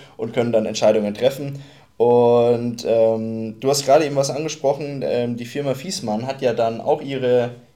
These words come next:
ihre Sparte verkauft, tatsächlich in, in die U S A.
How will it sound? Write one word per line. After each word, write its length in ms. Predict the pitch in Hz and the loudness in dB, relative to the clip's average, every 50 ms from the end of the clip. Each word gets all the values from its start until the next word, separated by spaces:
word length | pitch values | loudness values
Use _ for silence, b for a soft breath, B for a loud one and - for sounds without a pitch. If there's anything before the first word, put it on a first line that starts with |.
| _ - | _ -8
ihre 160 | 131 127 131 | -6 -6 0
Sparte 340 | - - 160 185 208 - - | 2 4 4 4 2 0 -4
verkauft, 600 | - 110 104 - - 107 107 139 - 143 - - - | -4 -6 -4 0 2 4 4 4 2 -2 -8 -12 -8
tatsächlich 600 | - 123 120 - 127 151 - - 208 208 208 - | -8 -8 -6 -6 -8 -8 -6 -8 -10 -10 -10 -10
in, 480 | 120 131 127 123 123 123 123 123 120 107 | -10 -8 -6 -6 -6 -6 -6 -6 -8 -10
in 420 | - - - 113 117 120 120 131 | -10 -10 -10 -10 -10 -8 -8 -6
die 100 | 123 127 | -6 -6
U 160 | - 123 127 | -4 -4 -4
S 120 | 117 - - | -4 -6 -6
A. 340 | 80 101 131 180 247 - | -4 -4 -4 -4 -6 -10